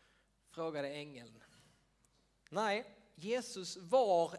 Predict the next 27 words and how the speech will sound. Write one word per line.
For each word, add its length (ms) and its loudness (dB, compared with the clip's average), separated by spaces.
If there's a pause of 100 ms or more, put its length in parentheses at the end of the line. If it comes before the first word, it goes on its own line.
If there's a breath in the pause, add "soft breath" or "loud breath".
inte 520 -4
där. 720 2 (1000 soft breath)
Han 320 0
lever 540 2
för 260 0
evigt, 640 4
och 140 0
därför 500 6
kan 180 2
jag 200 6
idag 300 4
få 80 -8
berätta 440 -4
det 80 -4
helt 340 -8
underbara 720 2
budskapet 720 2
för 280 -10
er. 260 2 (320 loud breath)
Han 340 8
var 340 8
inte 240 4
där, 520 2 (800 soft breath)
men 240 6
han 300 8
är 100 8
här. 580 4